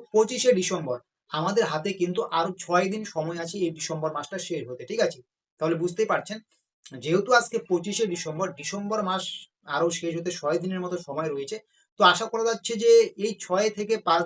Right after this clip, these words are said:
দিনের মধ্যে কিন্তু আপনার ব্যাংক অ্যাকাউন্টে কিন্তু এই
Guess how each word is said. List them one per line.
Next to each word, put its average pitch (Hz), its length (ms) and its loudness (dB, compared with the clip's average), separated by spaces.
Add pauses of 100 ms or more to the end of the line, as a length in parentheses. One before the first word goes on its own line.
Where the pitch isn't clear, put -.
দিনের 190 240 -8
মধ্যে 180 300 -6
কিন্তু 160 200 -8 (400)
আপনার 160 300 -6
ব্যাংক 147 180 -4
অ্যাকাউন্টে 156 440 -6
কিন্তু 147 200 -16 (840)
এই 151 60 -4